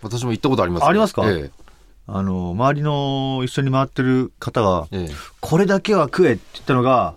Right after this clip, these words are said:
Speaker 1: あ、名物。
Speaker 2: あ、名物。
Speaker 1: ほう。
Speaker 2: 厚木風っていう。
Speaker 1: 厚木風。
Speaker 2: はい。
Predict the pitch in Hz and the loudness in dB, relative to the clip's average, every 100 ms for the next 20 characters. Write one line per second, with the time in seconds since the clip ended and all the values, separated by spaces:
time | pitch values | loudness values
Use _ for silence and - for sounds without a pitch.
0 | - - 123 156 185 - 82 - 143 160 | -10 -2 2 4 2 -2 -6 0 2 4
1 | 185 147 120 98 - - 104 101 104 101 | 4 2 0 -2 -4 -10 -8 -8 -10 -12
2 | 90 - - 202 202 190 190 185 170 - | -8 -4 0 2 2 4 6 4 2 2
3 | 170 160 151 120 - - - - - - | 4 6 4 2 -6 -20 -20 -20 -14 -6
4 | 120 123 113 113 90 135 120 95 | 0 0 2 2 4 2 2 0